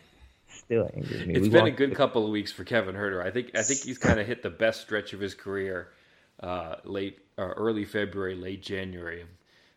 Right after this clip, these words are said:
Speaker 2: of this season. He's, he just looks really, really comfortable as a ball handler, as a shooter, as a defender, even as a rebounder. Like,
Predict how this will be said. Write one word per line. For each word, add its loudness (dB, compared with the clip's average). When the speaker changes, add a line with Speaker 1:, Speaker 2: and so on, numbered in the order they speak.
Speaker 2:
of -12
this -8
season. -10
He's, -8
he -6
just -6
looks -6
really, 2
really 2
comfortable -4
as -4
a -6
ball 2
handler, -4
as -4
a -8
shooter, -4
as -6
a -16
defender, -6
even 2
as 4
a 0
rebounder. -4
Like, -10